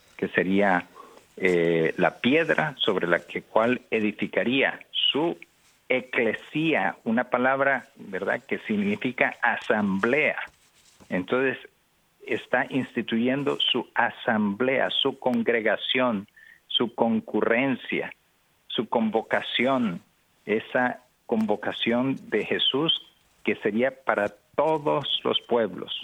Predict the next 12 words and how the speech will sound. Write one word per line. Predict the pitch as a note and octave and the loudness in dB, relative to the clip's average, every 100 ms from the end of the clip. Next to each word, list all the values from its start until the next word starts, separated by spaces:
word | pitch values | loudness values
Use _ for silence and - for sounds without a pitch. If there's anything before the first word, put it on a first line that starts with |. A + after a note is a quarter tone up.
| - _ _ - - - _ _ | -14 _ _ -20 -20 -20 _ _
Y | A#2+ A2+ | 0 2
luego | A2 C3 E3+ D#3 - - | 2 0 0 -2 -4 -2
San | G#2+ G2+ | -2 0
Pedro, | A2+ C#3 A2 F#2 B2 - - | 0 2 2 0 -2 -6 -6
eh, | G#2+ F#2+ F2 F2 D#2+ - | -2 0 2 0 -4 -6
siguiendo | F2 G2 A2 A2+ G#2 | -2 0 0 0 -2
con | G2+ E2 | -4 -4
esta | F#2 F#2+ - F#2+ | -4 -4 -4 0
misma | G2+ - A#2 | 0 0 -2
línea, | B2 A2 G#2 A2+ G#2+ | 0 0 0 0 0
en | - F#2 F#2 | -4 -6 -2
su | - F2 E2+ | -2 0 -4